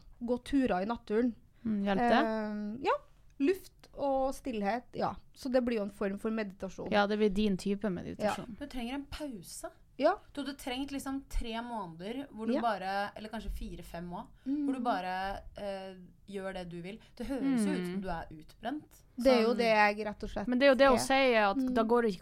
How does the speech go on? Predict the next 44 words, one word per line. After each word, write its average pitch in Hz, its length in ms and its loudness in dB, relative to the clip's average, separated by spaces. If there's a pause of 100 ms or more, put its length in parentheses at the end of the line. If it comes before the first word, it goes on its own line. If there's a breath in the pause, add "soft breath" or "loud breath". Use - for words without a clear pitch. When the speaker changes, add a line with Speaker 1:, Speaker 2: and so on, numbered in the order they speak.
(100)
Speaker 2:
kabalen 196 260 0
opp 202 160 -6
i 208 60 0
opp. 285 180 0
Speaker 3:
Ja, 247 200 0
det 233 100 0
er 214 60 -4
akkurat 220 140 -10
det 202 120 -6
med 202 140 -10
penger 196 280 -8
og 165 80 -10
sånn. 208 240 -10
Speaker 2:
Ja. 214 140 2
Speaker 1:
Ja, 349 320 0
det, 302 360 0
sånn 302 180 -2
er 285 100 6
det 226 80 0
når 233 120 0
du 254 40 2
jobber 240 160 0
for - 120 -10
deg 240 100 -2
selv, 269 300 2
så 269 180 -2
det 269 100 0
er 277 240 2
jo 233 260 2
baksida 226 460 -2
av 214 260 4
den 262 240 2
medaljen 214 440 2
Speaker 3:
Mm. 220 40 -6
Speaker 1:
da, 240 120 4
at 233 120 -2
du 247 80 -6
bare 220 220 2
er 214 60 -2
nødt - 440 -8
til 220 220 -4
å 214 340 2 (1700 soft breath)
gi 269 500 4 (300 loud breath)
jernet. 220 540 2